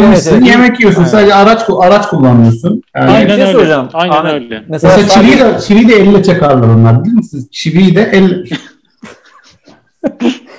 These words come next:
Speaker 2: Hatta çivi
Speaker 3: Buyur abi.
Speaker 2: çakmazlar yani. Ya, ç-, çivi de değil o. E, e, e,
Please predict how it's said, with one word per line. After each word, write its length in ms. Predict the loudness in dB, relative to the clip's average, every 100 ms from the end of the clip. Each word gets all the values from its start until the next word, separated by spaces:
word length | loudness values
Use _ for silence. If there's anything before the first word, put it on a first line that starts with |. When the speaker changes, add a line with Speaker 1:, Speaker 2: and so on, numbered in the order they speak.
| -20 _ _
Speaker 2:
Hatta 440 | -4 -2 0 0 0
çivi 160 | 0
Speaker 3:
Buyur 120 | 2
abi. 60 | 2
Speaker 2:
çakmazlar 560 | 0 0 2 2 2 4
yani. 560 | 2 2 0 -2 -4 -10 _ -20 -16 -12 -12 -10 -2
Ya, 80 | -2
ç-, 200 | -2 -8 -8 -14 -20 -8
çivi 260 | -2 2
de 80 | 2
değil 120 | 2
o. 220 | 2 0 0
E, 60 |
e, 540 | -2 -2 -6 -10 -2 -2
e, 140 | -2